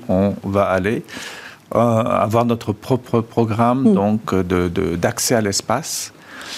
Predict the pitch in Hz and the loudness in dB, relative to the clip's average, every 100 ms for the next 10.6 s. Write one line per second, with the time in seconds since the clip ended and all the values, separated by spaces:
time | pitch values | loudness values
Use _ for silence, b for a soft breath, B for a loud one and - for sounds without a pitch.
0 | B B 113 - 165 - 131 113 110 113 | B B 2 2 0 0 0 0 2 0
1 | 120 135 131 120 113 113 139 135 98 - | 2 4 4 4 4 2 2 0 0 -2
2 | 98 98 - 143 139 - 98 - 123 113 | -4 -4 -2 -4 -2 -2 -4 -2 0 0
3 | 107 120 104 107 - - - 180 190 - | 2 0 0 -2 -4 -8 -2 0 0 -2
4 | 196 - - - 113 104 143 147 110 113 | -8 -10 -6 0 2 4 2 2 2 2
5 | 127 131 92 85 113 90 90 113 143 135 | 2 0 0 0 2 2 2 4 2 0
6 | - 90 92 139 117 92 98 - 98 90 | -4 -8 -8 -6 -2 0 0 0 -2 0
7 | 101 98 95 95 113 95 139 208 - B | -2 0 -2 -2 -4 -4 -2 -2 -4 B
8 | B B B B - - - 107 110 110 | B B B B -20 -12 -4 -2 2 2
9 | 101 139 160 - 110 113 143 104 98 95 | 4 2 2 0 0 2 2 2 2 2
10 | 104 90 120 156 - | 0 2 0 0 -8